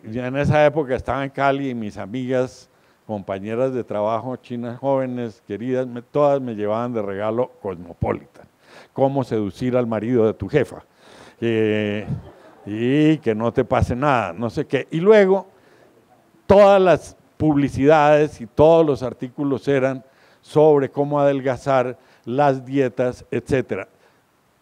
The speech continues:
Teóricamente es, es divulgación científica, teóricamente, porque dentro de eso hay mucha basura, totalmente acientífica, pero digamos que la científica se va concentrando en aquellas cosas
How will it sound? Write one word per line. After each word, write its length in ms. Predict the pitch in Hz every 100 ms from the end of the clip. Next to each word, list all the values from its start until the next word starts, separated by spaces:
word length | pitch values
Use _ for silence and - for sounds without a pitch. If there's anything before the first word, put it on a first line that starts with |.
| _ _ _ _ -
Teóricamente 1040 | 175 196 226 208 180 165 170 165 185 170
es, 180 | 160 170 170
es 200 | - 151
divulgación 800 | 151 165 147 113 101 - 123 127
científica, 640 | 120 139 127 143 101 90 101
teóricamente, 760 | - 107 131 147 139 165 127
porque 340 | 98 123 104 120
dentro 420 | 127 170 170 220
de 280 | 226 214 185
eso 260 | 160 180 -
hay 200 | 151 147
mucha 400 | 147 170 165 165
basura, 480 | 143 190 131 110 - _ _ _ _ _ _ _ _
totalmente 680 | - 156 - 143 160 151 151
acientífica, 800 | 147 147 147 147 170 117 123 147 - _ _ _ _ _ _ _ _
pero 240 | 175 196 214
digamos 500 | 214 208 208 220 -
que 140 | 170
la 160 | 147 131
científica 640 | - 123 143 170 185 165
se 140 | 143 131
va 160 | 131
concentrando 720 | 139 170 175 180 170 165 160 165
en 60 |
aquellas 420 | 131 - 135 151
cosas 400 | - 156 135 160